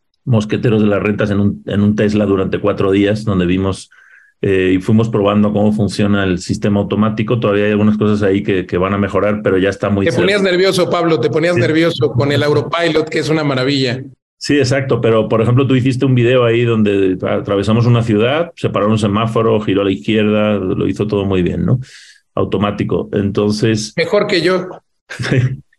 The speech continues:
Speaker 1: No, ya hay unos coches, hay unos coches que caben cuatro personas,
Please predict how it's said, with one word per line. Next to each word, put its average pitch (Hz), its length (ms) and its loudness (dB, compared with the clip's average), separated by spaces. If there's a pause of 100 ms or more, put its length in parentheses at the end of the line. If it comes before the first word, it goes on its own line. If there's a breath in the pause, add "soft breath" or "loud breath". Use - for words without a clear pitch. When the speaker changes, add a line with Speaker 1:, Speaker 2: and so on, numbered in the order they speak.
(200)
Speaker 1:
No, 117 200 -2
ya 127 160 2
hay 143 100 4
unos 160 280 0
coches, 147 440 0
hay 139 120 0
unos 151 140 -2
coches 135 440 -2
que 120 100 -4
caben 120 240 0
cuatro 120 260 0
personas, 131 560 -2